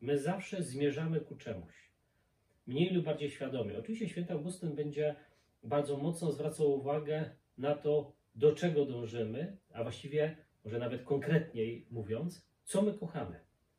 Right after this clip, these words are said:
Bo nie wszystkie rzeczy są godne miłości. Nie wszystkie rzeczy powinny być pożądane przez człowieka. Ale to, że pragniemy i kiedy pragniemy jakichś rzeczy i zjednoczymy się z tymi rzeczami,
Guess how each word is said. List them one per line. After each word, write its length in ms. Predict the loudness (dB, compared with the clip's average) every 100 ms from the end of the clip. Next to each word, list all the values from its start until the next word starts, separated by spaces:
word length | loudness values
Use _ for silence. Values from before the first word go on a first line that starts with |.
| _ _ _ _ 0
Bo 140 | 4
nie 160 | 4 2
wszystkie 680 | 0 -2 -2 -2 -8 -6
rzeczy 520 | -2 -2 -2 -4 -6 -6
są 240 | -8 -6
godne 300 | -6 -6 -8
miłości. 640 | -8 -6 -6 -8 -16 -20 -20 _ _ _ _ _
Nie 140 | -2 2
wszystkie 420 | 4 2 4 2
rzeczy 380 | 2 -2 -6 -10
powinny 500 | -2 -2 -2 -4 -2
być 460 | 0 0 -2 -20 _ _ _ _ _ -4
pożądane 520 | 0 2 2 0 -2
przez 220 | -6 -12
człowieka. 520 | -10 -8 -10 -12 -20 -20 _ _ _ _ -6 2
Ale 240 | 4 4
to, 240 | 4 4
że 140 | 4 0
pragniemy 840 | -4 -4 -2 0 2 2 -2 -8 -16 _ _ _ _ -14
i 100 | 4
kiedy 520 | 6 8 8 8 2 _ 2
pragniemy 520 | 4 6 4 4 4
jakichś 360 | 2 0 -4 0
rzeczy 440 | 0 0 -2 -10
i 240 | -6 -4
zjednoczymy 760 | -2 4 4 6 2 0 -2 -2
się 140 | -2
z 140 | -8 -10
tymi 240 | -10 -8
rzeczami, 680 | -8 -10 -10 -10 -8 -10